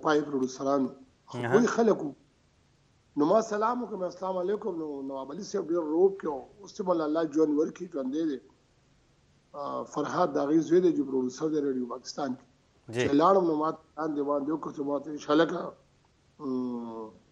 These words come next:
Speaker 1: څه کار کوې؟ مې چې بس دا ډرایوینګ مرایوینګ کوو، جی، خپله ګزاره ده، غریبي ده. وی ریډیو کې وره کار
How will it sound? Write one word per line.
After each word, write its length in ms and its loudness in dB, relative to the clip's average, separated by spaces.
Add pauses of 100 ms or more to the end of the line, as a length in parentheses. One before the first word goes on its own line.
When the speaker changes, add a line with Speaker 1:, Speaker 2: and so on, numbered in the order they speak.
(120)
Speaker 1:
څه 300 2
کار 180 6
کوې؟ 200 -8 (420)
مې 160 -8
چې 40 -4
بس 220 -4
دا 220 -4 (260)
ډرایوینګ 320 -6
مرایوینګ 400 -6
کوو، 200 -8
جی، 180 -8
خپله 360 -8
ګزاره 400 -2
ده، 60 -2
غریبي 360 4
ده. 200 6 (640)
وی 180 10
ریډیو 320 8
کې 80 2
وره 260 4
کار 280 2